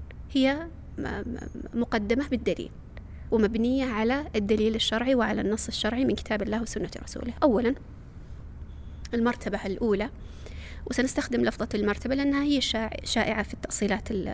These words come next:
العقدية، يعني عند أهل السنة وعند المحققين. المرتبة الأولى هي مرتبة العلم. وماذا نعني لما نقول العلم؟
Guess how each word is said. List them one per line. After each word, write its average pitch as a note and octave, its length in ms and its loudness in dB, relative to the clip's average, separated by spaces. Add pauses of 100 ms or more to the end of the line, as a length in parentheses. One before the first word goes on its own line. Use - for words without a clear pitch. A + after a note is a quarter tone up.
(280)
العقدية، G#3 500 -2 (760)
يعني A3+ 240 -4
عند G#3+ 160 2
أهل A3 120 -2
السنة G#3+ 320 2
وعند F3+ 240 0
المحققين. - 540 -6 (720)
المرتبة D4+ 420 4
الأولى A3+ 560 2
هي B3+ 220 2
مرتبة A#3 420 -2
العلم. G3+ 240 -2 (1200)
وماذا C#4+ 400 4
نعني A3 240 4
لما G3+ 240 2
نقول G#3 300 0
العلم؟ G3 400 -2